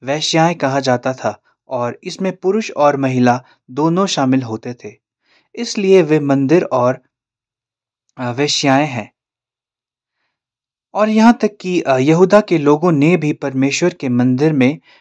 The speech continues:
वेश्या कहलाने वाले पुरुषों के लिए उनके आनंद के लिए एक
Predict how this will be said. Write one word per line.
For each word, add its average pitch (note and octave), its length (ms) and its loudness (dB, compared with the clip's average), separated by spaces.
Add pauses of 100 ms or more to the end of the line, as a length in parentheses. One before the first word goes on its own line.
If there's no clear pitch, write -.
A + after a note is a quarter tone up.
(140)
वेश्या D#3+ 380 0
कहलाने C#3+ 500 0
वाले B2+ 280 2
पुरुषों C#3 380 -2
के C#3+ 160 -8
लिए A#2+ 340 -4 (680)
उनके F3+ 380 -6
आनंद D#3+ 540 -2
के C#3 200 -10
लिए B2+ 400 -4
एक D#3+ 300 -4